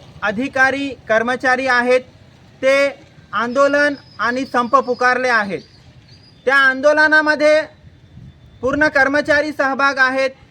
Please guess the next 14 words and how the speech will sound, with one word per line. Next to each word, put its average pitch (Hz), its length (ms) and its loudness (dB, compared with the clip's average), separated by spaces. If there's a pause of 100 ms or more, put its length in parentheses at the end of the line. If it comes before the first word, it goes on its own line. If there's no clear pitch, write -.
(500)
त्याच्यात 285 420 0 (640)
गडचिरोली 302 560 0
जिल्हा 285 460 2 (420)
जे 269 200 -4 (100)
अति 214 380 -4 (320)
दुर्गम 262 500 -2
व 269 40 0
आदिवासी 269 720 -2
जे 269 160 -2
दिल-, 254 260 -8
जिल्हा 254 380 0
म्हणून 277 340 -2 (240)
संपूर्ण 254 400 -2
महाराष्ट्रात 277 640 0